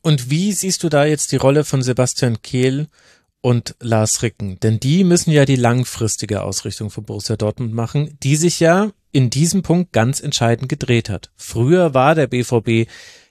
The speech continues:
das Team, bei dem du sagen konntest, sogar eins von wenigen Teams in Europa, damals noch,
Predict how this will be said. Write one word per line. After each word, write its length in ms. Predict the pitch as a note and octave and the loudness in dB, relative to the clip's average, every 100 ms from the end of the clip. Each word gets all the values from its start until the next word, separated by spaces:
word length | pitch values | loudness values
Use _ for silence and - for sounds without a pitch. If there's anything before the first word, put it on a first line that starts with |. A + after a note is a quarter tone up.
| - | 2
das 300 | C3 C#3+ - | 2 2 -2
Team, 400 | - D#3+ G3+ F3 | 2 2 2 2
bei 140 | B2+ | 2
dem 160 | B2+ A#2+ | 2 0
du 80 | A#2 | 2
sagen 340 | A2+ B2 D#3+ | 2 2 0
konntest, 320 | - D3 D3+ | 0 0 0
sogar 220 | - A2 | -2 -2
eins 160 | G#2+ A2+ | -2 -4
von 160 | G#2+ G#2 | -2 -2
wenigen 320 | E3+ A#2+ F#2+ | 0 0 -4
Teams 240 | - G2+ | -8 -10
in 100 | G2 | -8
Europa, 420 | G2 G2 G2+ G2+ | -8 -8 -6 -4
damals 460 | F#2+ A2 C3 G#2+ F#2 | 0 0 0 -2 -2
noch, 280 | A2 C#3 | -2 -2